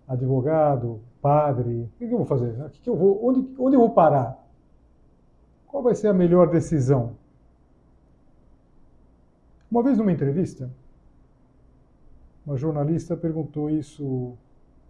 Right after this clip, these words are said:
para São José Maria, e ele dizia uma coisa que acho que nos consola. Esse sentimento, que é muito real, ou seja, é real, acontece com todos nós.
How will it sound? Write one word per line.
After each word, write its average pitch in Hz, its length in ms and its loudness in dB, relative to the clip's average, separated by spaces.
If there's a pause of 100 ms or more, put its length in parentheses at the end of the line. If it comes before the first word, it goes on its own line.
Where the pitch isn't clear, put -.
(180)
para 127 100 -4
São 135 200 -8
José 131 200 -2
Maria, 170 440 -2 (1400)
e 156 200 -4
ele 180 440 -4 (360)
dizia 180 320 0
uma 214 120 -2
coisa 202 320 0
que 196 380 -8 (300)
acho 135 100 -14
que 185 60 -6
nos 185 140 -4
consola. 139 560 -4 (680)
Esse 196 240 0
sentimento, 180 800 2 (1040)
que 131 100 -4
é 127 40 4
muito 185 260 4
real, 135 540 0 (1040)
ou 139 140 -4
seja, 113 140 -2
é - 20 -2
real, 131 400 0
acontece 156 280 0
com 175 100 -2
todos 139 260 0
nós. 156 300 -6